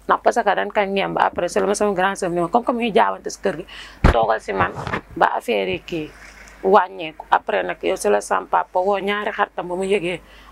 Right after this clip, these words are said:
plainte bi, si la woo ñaar xaritam ñëw fekk ma sama kër grande sœur bi. Di ma ni ma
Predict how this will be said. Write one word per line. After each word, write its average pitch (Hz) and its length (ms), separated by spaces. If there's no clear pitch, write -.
plainte 175 380
bi, 208 200
si - 160
la 185 120
woo 185 120
ñaar 175 280
xaritam 175 300
ñëw 180 160
fekk 196 200
ma 185 100
sama 190 140
kër 190 180
grande 170 280
sœur 156 260
bi. 170 120
Di 180 220
ma 208 160
ni 190 80
ma 190 180